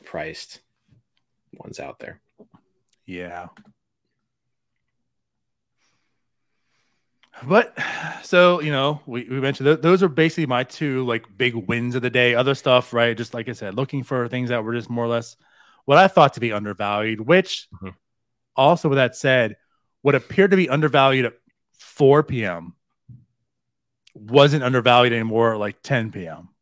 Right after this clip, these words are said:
Speaker 2: So things definitely
Speaker 1: Mm-hmm.
Speaker 2: changed and adjusted a bit. You know, like, when I got that eighty dollar Simeon, you know, uh, uncommon for eighty bucks and scooped that up, that ended up being about the norm later.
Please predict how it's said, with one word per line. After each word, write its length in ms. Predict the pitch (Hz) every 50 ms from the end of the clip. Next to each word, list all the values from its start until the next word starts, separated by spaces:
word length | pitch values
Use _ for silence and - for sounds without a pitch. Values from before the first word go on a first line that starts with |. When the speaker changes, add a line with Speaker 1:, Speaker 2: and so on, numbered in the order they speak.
| _ _ _ _ _ _ _ _ _
Speaker 2:
So 180 | - - 120 110
things 340 | - - 147 165 170 156
definitely 360 | 131 147 151 147 - - 143 -
Speaker 1:
Mm-hmm. 80 | -
Speaker 2:
changed 260 | 147 139 135 135 127
and 100 | 120 113
adjusted 440 | 110 95 - 139 143 139 - - 107
a 80 | 92 80
bit. 260 | - 92 90 90 - _ _ _ _ - -
You 80 | 117 110
know, 120 | 107 104
like, 200 | 107 107 101 -
when 100 | 113 120
I 100 | 120 123
got 220 | 113 131 123 120 -
that 120 | 123 117 -
eighty 240 | 120 127 123 127
dollar 680 | 117 123 120 120 117 113 117 117 117 117 113 113 110 - _ _ _ _ _ _ _ _
Simeon, 500 | - - - 185 175 170 143 131 139 135 _ -
you 100 | 151 143
know, 220 | 131 123 120 117
uh, 480 | - - 117 113 110 110 107 104 104 101 - -
uncommon 520 | - 135 135 123 - 147 147 151 151 143 120
for 160 | - 131 113
eighty 220 | 117 131 127 123
bucks 320 | 113 107 131 135 131 - -
and 100 | 110 95
scooped 280 | - - - 147 110
that 180 | - 139 143 127
up, 220 | 113 104 - _ _ _ _ _ -
that 180 | 123 120 - -
ended 180 | 135 131 131 127
up 120 | 117 -
being 160 | - 123 127
about 420 | 123 113 104 120 117 117 - _ 110
the 100 | 123 120
norm 480 | 127 147 170 156 120 104 95 101 110 _ _ -
later. 420 | 110 101 95 92 92 87 85 -